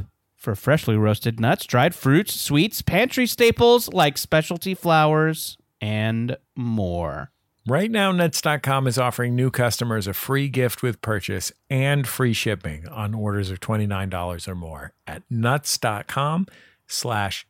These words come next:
Speaker 2: J J go.
Speaker 1: So go check out all the delicious options at nuts dot com slash J J go. You'll receive a free gift and free shipping when you spend twenty-nine dollars or more. That's nuts dot com slash J J go.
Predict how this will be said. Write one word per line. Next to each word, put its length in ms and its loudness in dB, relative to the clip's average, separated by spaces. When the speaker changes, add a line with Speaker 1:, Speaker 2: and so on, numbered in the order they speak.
Speaker 2:
J 320 0
J 320 -2
go. 460 -4
Speaker 1:
So 220 2
go 180 8
check 300 2
out 120 6
all 120 4
the 80 0
delicious 380 0
options 380 4
at 120 2
nuts 240 2
dot 240 2
com 240 4
slash 260 2
J 180 2
J 200 2
go. 260 4
You'll 220 4
receive 280 0
a 120 2
free 320 2
gift 480 2
and 200 -4
free 260 -2
shipping 420 0
when 120 4
you 80 2
spend 360 0
twenty-nine 580 0
dollars 480 2
or 240 2
more. 340 4
That's 300 0
nuts 320 0
dot 380 2
com 400 0
slash 640 0
J 400 2
J 380 2
go. 540 2